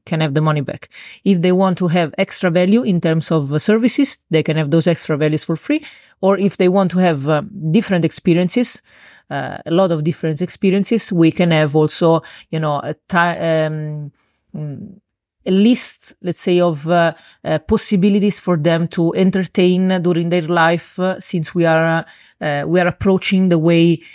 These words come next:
that we are, uh, a partner within their house and within their life. Since the house, uh,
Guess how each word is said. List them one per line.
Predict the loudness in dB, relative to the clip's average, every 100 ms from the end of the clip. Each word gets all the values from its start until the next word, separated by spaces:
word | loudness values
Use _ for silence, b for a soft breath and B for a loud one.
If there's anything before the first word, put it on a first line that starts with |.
| B
that | -4 -4 -4 -2
we | 0
are, | 2 2
uh, | 2 0 -6 _ _ -14
a | -10
partner | 0 0 0 -2 -2 -2 -6
within | -4 0 2 2 2
their | 0 2
house | 4 2 0 -4
and | -4 -2
within | -2 -2
their | -2 -2
life. | -2 -4 -10 -20 _ _ _ _ _
Since | -6 0 0
the | 0
house, | 0 2 2 0 -6 -12 _ _ _ _ _ _ _ _ -4
uh, | -2 -2 -4